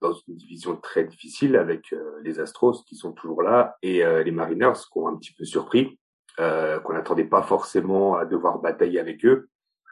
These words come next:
On s'est retrouvé à la lutte un petit peu, puis après, bah, les dernières rencontres, tu l'as dit, c'est, euh, une fois qu'on sait qu'on est éliminé, bah, ça coule et puis, euh, et puis on laisse filer la saison malheureusement.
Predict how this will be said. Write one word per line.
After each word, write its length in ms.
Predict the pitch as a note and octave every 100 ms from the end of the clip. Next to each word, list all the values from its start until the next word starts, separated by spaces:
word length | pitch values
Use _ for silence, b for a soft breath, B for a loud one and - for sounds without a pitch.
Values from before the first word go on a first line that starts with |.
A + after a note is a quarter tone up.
| b _ _ _ -
On 60 |
s'est 140 | - -
retrouvé 340 | - G2 F#2+
à 80 | F2+
la 120 | F2+
lutte 240 | F#2 A2+ G#2
un 100 | F#2
petit 180 | -
peu, 200 | - G2
puis 80 | G#2
après, 220 | - - F2
bah, 100 | E2
les 80 |
dernières 320 | E2 E2+ E2+ E2
rencontres, 460 | E2 - F#2+ -
tu 80 | -
l'as 100 | -
dit, 200 | - A2
c'est, 240 | A2 -
euh, 360 | - D#2 - E2+ - - _ _
une 100 | -
fois 200 | - -
qu'on 140 | - E2+
sait 160 | -
qu'on 200 | F#2 F2
est 60 | E2
éliminé, 380 | D#2+ D#2+ D#2+ F#2
bah, 140 | E2+
ça 180 | - -
coule 300 | - F#2 F#2+
et 60 | D#2+
puis, 260 | - E2
euh, 360 | D#2 - - -
et 40 | -
puis 180 | -
on 20 | D#2
laisse 200 | D#2+ -
filer 220 | D#2+ D#2+
la 80 | -
saison 280 | - E2+
malheureusement. 560 | F2 D#2+ D#2+ D#2 - -